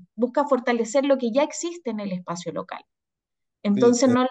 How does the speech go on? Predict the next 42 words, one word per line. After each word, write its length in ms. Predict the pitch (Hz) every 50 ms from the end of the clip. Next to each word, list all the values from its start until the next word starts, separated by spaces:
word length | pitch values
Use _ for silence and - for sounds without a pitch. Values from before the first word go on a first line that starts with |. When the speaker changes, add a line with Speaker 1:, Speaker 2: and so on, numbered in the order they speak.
| -
Speaker 1:
no 140 | 240 247 254 254
lo 160 | 262 254 247
veo 280 | 240 254 262 277 277
muy 380 | 269 269 269 277 277 277 277 269
factible. 1000 | 262 269 262 262 269 - 254 233 - _ _ _ - 240 214 190 185 180 175 175 _ _ _ _ -
Speaker 2:
en, 120 | - - - - _ _ _ -
en 120 | 123 127
ese 180 | 151 147 - 151
sentido, 600 | - - 151 151 151 - 160 170 180 185 185 180
sí 720 | 175 - - - - - - - - 165 165 180 180 190 196
estamos 540 | 156 165 165 _ - 185 180 185 185 185
instalados. 440 | 185 180 180 196 196 185 156 131 110 110
O 40 |
sea, 360 | 113 - 135 127 123 123 117 - _ _
eh, 460 | - 110 110 110 107 104 104 101 90 - _ _ _ _
eh, 340 | - 104 104 101 101 101 101
en 80 | 101 101
Serena 680 | - - 139 120 127 131 131 127 127 131 127 127 123
se, 480 | 120 - - 117 113 113 113 113 113 110 - -
ah, 180 | 95 104 110 - _
se 200 | _ - - 117
hace 480 | 123 123 - 127 117 117 113 113 113 110 110 -
en 100 | 113 110
el 60 | 107 101
verano, 380 | 107 110 120 135 139 139 135
se 100 | 135 - 123
hace 120 | - -
en 40 | 135
septiembre. 540 | - 127 120 - - 135 120 104 101 92 90
En 80 | 92 95
Copiapó 420 | - 104 87 107 - - 123 123
se 140 | 120 - 123
hace 280 | 120 - - 120 120 117 _ _ _ - _ _ _ _ _ -
en, 420 | 110 110 110 110 110 107 110 113
en 260 | - 113 110 110 110 -
julio 440 | - - 143 151 151 151 156 156 151
y 60 | 139
se 160 | - - 123 123
hace 440 | 127 - - 123 123 120 110 - 117
en 100 | 117 113
verano 260 | 117 123 123 123 120
también. 480 | 120 120 120 127 147 143 127 - -